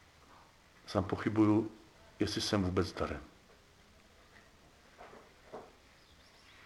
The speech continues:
Ale Ježíš tobě teď přichází a spolu s tou ženou, s tou cizoložnicí, která si mohla říkat totéž, já už jsem k ničemu, já jsem zcela selhala,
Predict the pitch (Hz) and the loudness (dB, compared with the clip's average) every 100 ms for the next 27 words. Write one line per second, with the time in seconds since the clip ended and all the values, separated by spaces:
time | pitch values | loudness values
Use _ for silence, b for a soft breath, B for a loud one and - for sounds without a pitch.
0 | - - - - - - - 95 95 92 | -20 -20 -20 -20 -20 -18 0 4 6 6
1 | - - - - 98 104 - 110 110 107 | 2 -10 -8 -2 0 2 4 6 6 4
2 | - - 110 107 110 110 110 - - - | 0 4 6 6 4 -2 -4 -16 -20 -20
3 | - - - - - - - - - - | -20 -20 -20 -20 -20 -20 -20 -20 -20 -20
4 | - - - - - 113 110 - 110 107 | -20 -20 -12 -8 2 4 4 8 8 8
5 | 107 107 98 98 - - - 110 117 107 | 8 8 6 2 -4 -4 -2 2 4 8
6 | 117 104 101 - 92 107 98 113 98 101 | 10 10 4 2 2 6 6 6 4 4
7 | 98 107 - - 113 - 87 85 - - | 4 2 2 0 2 4 2 2 -2 4
8 | 104 104 113 107 110 98 - 101 82 - | 6 6 2 2 2 2 2 0 -2 -8
9 | b b b b - - - 117 - 110 | b b b b -14 -6 0 0 4 6
10 | 104 - 98 90 92 85 | 6 8 6 8 4 0